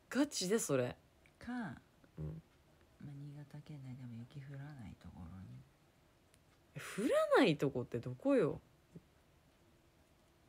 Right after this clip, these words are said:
Speaker 1: 例えば。だって全く降らないとかなんてないじゃん。
Speaker 2: 全く降らないなんてことないけど、ほぼほぼ降らないじゃん、海沿いとかさ。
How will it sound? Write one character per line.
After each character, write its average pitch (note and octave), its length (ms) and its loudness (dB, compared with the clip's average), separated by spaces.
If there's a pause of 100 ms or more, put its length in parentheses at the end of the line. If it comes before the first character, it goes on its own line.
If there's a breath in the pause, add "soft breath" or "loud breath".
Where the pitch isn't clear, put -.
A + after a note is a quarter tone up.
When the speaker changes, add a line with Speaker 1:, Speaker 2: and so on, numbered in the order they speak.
(460)
Speaker 1:
例 C3 140 0
え - 120 -6
ば。 - 80 -20 (1000 loud breath)
だ D3+ 60 -2
っ - 20 0
て - 0 -
全 D3 40 2
く C#3+ 60 8
降 C#3+ 40 6 (680)
ら A#4 60 10
な C#4 100 10
い F3 40 6
と D#3+ 80 2
か D3+ 80 6
な C3 60 4
ん B2+ 60 -2
て - 60 -2
な F3 100 6
い D3+ 80 6
じ C#3+ 100 -2
ゃ - 60 -2
ん。 F#3 160 -6
Speaker 2:
全 E4 100 -4
く G4 100 -12
降 F#4 40 -8 (340)
ら B3+ 80 -4
な F3+ 80 -4
い D#3 60 -8
な C#3+ 100 -10
ん C#3 40 -12
て C3 100 -16
こ - 140 -20
と B2+ 60 -10
な B2+ 180 -8
い A2+ 40 -10
け G#2+ 80 -12
ど、 - 100 -10
ほ C#3 220 -12
ぼ G#3 140 -8
ほ B3 180 -6
ぼ C4+ 100 -12
降 A#3+ 200 -8
ら A3+ 140 -8
な C3 160 -6
い A2 60 -8
じ - 60 -10
ゃ G#2 60 -8
ん、 - 20 -8
海 B2+ 160 -4
沿 B2+ 40 -4
い B2 40 -10 (220)
と - 100 -20 (120)
か - 80 -18
さ。 - 140 -20